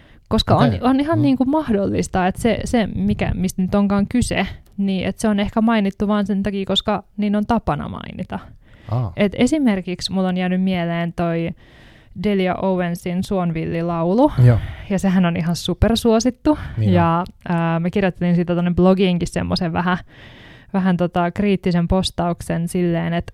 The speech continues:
Speaker 1: siinä oli mun mielestä tosi, tosi turhaa semmoista niin kuin päähenkilön, joka oli siis vielä lapsi,
Speaker 2: Mm.
Speaker 1: eli niin kuin tyttö, niin tytön semmoista seksuaalisointia.
Speaker 2: Totta.
Speaker 1: Et siinä niin kuin kuvattiin ihan niin kuin käsittämättömän tarkasti jotain niin kuin rintojen kokoa ja säärten pituutta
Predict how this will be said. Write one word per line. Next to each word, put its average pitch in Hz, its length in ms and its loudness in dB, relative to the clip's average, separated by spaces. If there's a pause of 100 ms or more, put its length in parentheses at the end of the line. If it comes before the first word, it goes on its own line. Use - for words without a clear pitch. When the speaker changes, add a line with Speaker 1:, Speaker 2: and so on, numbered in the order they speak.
(280)
Speaker 1:
siinä 190 300 2
oli 185 100 4
mun 175 180 0
mielestä 180 320 0 (100)
tosi, 196 360 2
tosi 175 380 2
turhaa 175 480 0
semmoista 185 520 -6
niin 185 240 -6
kuin 180 260 -8
päähenkilön, 180 840 -2
joka 170 180 -2
oli 160 120 0
siis - 180 -8
vielä - 160 -4
lapsi, - 440 -2 (100)
Speaker 2:
Mm. 98 200 4 (320)
Speaker 1:
eli 170 180 -4
niin 175 140 -4
kuin 165 140 -4
tyttö, 165 400 -6 (240)
niin 175 180 -6
tytön 170 320 -2
semmoista 170 360 -6
seksuaalisointia. 185 920 -2 (220)
Speaker 2:
Totta. - 340 -4 (240)
Speaker 1:
Et 196 120 -6
siinä 196 320 2
niin 180 160 -2
kuin 170 140 -8
kuvattiin 180 520 -4
ihan 180 340 -6
niin 175 180 -4
kuin 170 160 -8 (280)
käsittämättömän 165 800 -6
tarkasti - 520 -10
jotain 151 320 -8
niin 156 120 -4
kuin 151 120 -4
rintojen 156 560 -6
kokoa 143 420 -6
ja 160 120 -6
säärten 170 560 -6
pituutta 143 440 -4